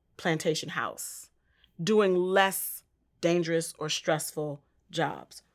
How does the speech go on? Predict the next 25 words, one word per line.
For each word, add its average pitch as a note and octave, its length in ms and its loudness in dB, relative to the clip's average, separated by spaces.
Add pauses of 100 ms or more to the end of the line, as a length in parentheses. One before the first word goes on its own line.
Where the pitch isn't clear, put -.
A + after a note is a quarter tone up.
(400)
Whereas F3+ 340 8 (140)
a E3 80 0
darker G3 540 8
skinned D#3 460 -2 (100)
enslaved D#3 400 -2
person, D#3+ 320 -4
like, D3+ 180 -4
say, D#3+ 200 -2
someone D#3+ 280 -2
like - 160 -6
Sojourner E3 400 -4
Truth, F#3 360 -4 (320)
who G3+ 100 0
was F3 180 4
literally F#3 400 4
used F3 420 -2 (200)
like E3 260 4
a E3+ 60 -4
donkey D3 680 0
to D#3 380 -4
pull F3 680 2 (360)
and E3 320 4
carry, F3+ 760 4 (280)
you G#3 140 0
know, C3+ 340 0